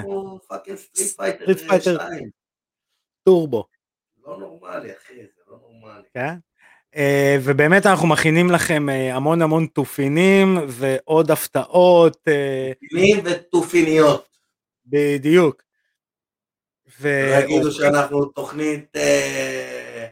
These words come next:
Speaker 2: לא חשוב שמות.
Speaker 1: לא חשוב שמות, שוביניסטית.
Speaker 2: בדיוק. אה, אז, אה, כן, אז, אה, כל זה אתם יכולים לראות ברשתות החברתיות, ולעקוב אחרינו כמובן, ולשמוע אותנו.
Speaker 1: אותו
Speaker 2: אה,
Speaker 1: מאוד.
Speaker 2: אמ,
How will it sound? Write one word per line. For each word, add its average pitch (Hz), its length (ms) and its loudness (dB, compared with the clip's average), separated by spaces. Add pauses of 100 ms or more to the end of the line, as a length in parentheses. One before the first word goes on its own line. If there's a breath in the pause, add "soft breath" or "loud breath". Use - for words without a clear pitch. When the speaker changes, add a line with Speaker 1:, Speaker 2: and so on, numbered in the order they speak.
(240)
Speaker 2:
לא 165 220 2
חשוב 170 340 0
שמות. 143 500 -4 (580)
Speaker 1:
לא 131 100 -12
חשוב 131 340 -18
שמות, 127 500 -14
שוביניסטית. 113 640 -18 (600)
Speaker 2:
בדיוק. 131 560 -4 (1400)
אה, 147 380 2
אז, 139 340 -4
אה, 143 400 2
כן, 160 280 0
אז, 127 260 -6
אה, 127 300 -4 (240)
כל 202 240 0
זה 185 140 2
אתם 175 200 0
יכולים 147 320 -2
לראות 143 220 0
ברשתות 127 520 -2
החברתיות, 135 720 -2
ולעקוב 127 480 0
אחרינו 175 400 0
כמובן, 143 440 -4
ולשמוע 120 400 -6
אותנו. 110 400 -10 (800)
Speaker 1:
אותו 120 120 -4
Speaker 2:
אה, 147 380 6
Speaker 1:
מאוד. 147 240 2
Speaker 2:
אמ, 147 480 0